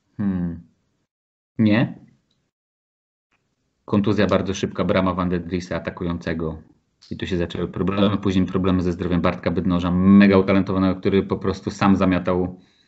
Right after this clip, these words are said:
w Olsztynie plus ligę, ale gdzieś tam od stycznia zaczęły się jego problemy zdrowotne i od razu zaczęły się duże problemy drużyny.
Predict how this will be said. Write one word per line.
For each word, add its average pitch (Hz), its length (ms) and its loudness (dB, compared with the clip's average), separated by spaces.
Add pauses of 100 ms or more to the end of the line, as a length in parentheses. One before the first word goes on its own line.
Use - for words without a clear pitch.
(300)
w 95 60 -2
Olsztynie 92 440 0
plus 98 220 -2
ligę, 95 320 0 (580)
ale 95 160 2
gdzieś 92 160 -4
tam 92 140 0
od 90 80 0
stycznia - 360 -4
zaczęły 90 320 0
się 92 120 -2
jego 92 140 0
problemy 92 360 0
zdrowotne 90 460 0
i 87 40 2
od 87 100 0
razu 87 240 -2
zaczęły 87 280 -2
się 90 120 -4
duże 87 200 -2
problemy 87 360 2
drużyny. 90 560 0